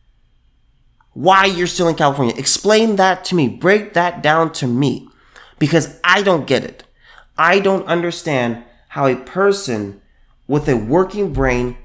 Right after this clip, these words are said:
can be there. There's no reason for you to be there. It's too expensive. You can't make it.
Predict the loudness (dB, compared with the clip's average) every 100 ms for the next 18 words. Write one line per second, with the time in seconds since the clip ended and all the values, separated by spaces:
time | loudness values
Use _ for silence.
0 | -6 -4 -2 -2 -2 0 0 0 2 2
1 | 2 2 0 0 -2 -4 -4 -2 -2 -2
2 | -4 -8 -12 -20 _ _ _ _ _ -20
3 | -20 -20 -20 -20 _ _ _ _ _ _
4 | _ _ _ _ _ -2 -2 -2 0 2
5 | 4 2 0 -2 0 0 0 -4 -10 _
6 | -6 -2 -2 -2 0 0 0 0 4 4
7 | 2 -4 -10 -12